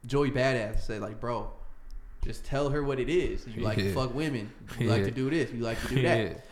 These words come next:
Speaker 1: And you're like, "Yeah, that sound good until your bitch go fuck somebody else."
Speaker 2: Right.
Speaker 1: And, like,
Speaker 2: <laughs>
Speaker 1: th-,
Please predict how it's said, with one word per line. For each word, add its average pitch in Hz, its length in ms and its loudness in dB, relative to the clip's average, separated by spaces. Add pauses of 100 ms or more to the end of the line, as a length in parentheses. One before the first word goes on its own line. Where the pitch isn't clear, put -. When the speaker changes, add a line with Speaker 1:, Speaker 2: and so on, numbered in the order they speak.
(140)
Speaker 1:
And 117 100 -6
you're 127 160 0
like, 110 240 -2
"Yeah, 113 200 -2
that 110 160 -4
sound 127 280 2
good 113 160 0
until 110 160 -6
your 113 100 -2
bitch 107 220 -6
go 117 80 -6
fuck 113 200 -6
somebody 120 340 -2
else." 104 200 -4 (220)
Speaker 2:
Right. 107 300 0 (480)
Speaker 1:
And, 123 160 -2
like, 117 240 -2 (220)
Speaker 2:
<laughs> - 240 -8
Speaker 1:
th-, 175 200 6